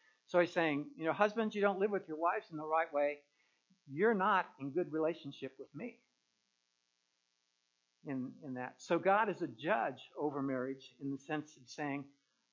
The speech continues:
"I'm going to discipline you if you are not operating correctly within that marriage." God wants to be an active partner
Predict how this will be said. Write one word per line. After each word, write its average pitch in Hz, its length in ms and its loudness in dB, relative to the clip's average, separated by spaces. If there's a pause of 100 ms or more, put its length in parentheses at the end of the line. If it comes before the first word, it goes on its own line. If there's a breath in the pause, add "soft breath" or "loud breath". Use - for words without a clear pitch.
(100)
"I'm 226 220 6
going 165 260 4
to - 100 -8
discipline 165 600 -4
you 123 340 -4 (400)
if 165 240 -10
you 143 260 -6 (260)
are 139 120 -10
not 139 260 -6 (920)
operating 143 580 -4 (240)
correctly 135 560 -8 (160)
within 160 280 -12
that 131 180 -10
marriage." 127 400 -16 (1040 soft breath)
God 165 480 2 (240)
wants 160 360 -4
to - 80 -6
be 139 180 -2
an 135 160 -8
active 143 320 -8 (120)
partner 127 380 -6